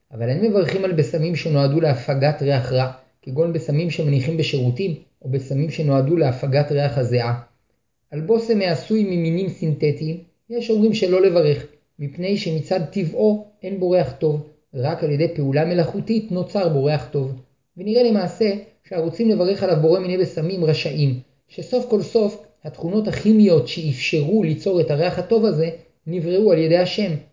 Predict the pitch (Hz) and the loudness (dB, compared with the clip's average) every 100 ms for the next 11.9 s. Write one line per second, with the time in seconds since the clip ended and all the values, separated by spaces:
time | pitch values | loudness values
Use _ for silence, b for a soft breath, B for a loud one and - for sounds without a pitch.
0 | _ 120 131 147 165 156 165 170 165 - | _ -6 -2 -2 -2 0 0 -2 -4 -4
1 | 135 120 - _ _ _ _ _ _ 208 | -4 -6 -12 _ _ _ _ _ _ -8
2 | 233 220 180 175 214 196 165 165 202 185 | -4 -2 0 2 2 2 4 4 2 2
3 | 139 170 190 180 156 170 165 156 - - | 2 0 0 -2 -4 -2 -2 -2 -4 -4
4 | 131 - _ _ _ - 127 135 165 175 | -4 -4 _ _ _ -18 -8 -4 -2 -2
5 | 170 147 127 - 175 165 151 123 - 143 | -2 -2 -2 -2 -2 0 0 -2 -2 -2
6 | 185 214 - - 131 165 202 151 156 160 | -2 -6 -16 -8 0 2 2 4 2 2
7 | 156 143 147 127 120 120 107 - _ _ | 0 2 2 2 2 2 0 -6 _ _
8 | _ _ _ 151 170 196 - 233 220 220 | _ _ _ -12 -6 -6 -2 2 8 8
9 | 214 156 175 - 202 - 156 - 160 127 | 8 4 -2 2 0 0 -8 0 2 2
10 | 113 - _ _ - 127 165 - 214 - | -2 -6 _ _ -8 -4 -2 -2 -4 0
11 | 151 143 - 202 - 147 127 180 | 0 0 0 -4 -2 -2 0 0